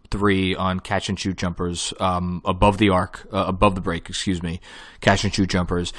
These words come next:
And he needs to be able to put the ball on the floor and do a thing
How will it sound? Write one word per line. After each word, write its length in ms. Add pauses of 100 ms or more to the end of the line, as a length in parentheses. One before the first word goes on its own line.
(240)
And 140
he 80
needs 280
to 40
be 80
able 160
to 80
put 240
the 80
ball 240
on 140
the 80
floor 640 (400)
and 500 (500)
do 760 (920)
a 180
thing 720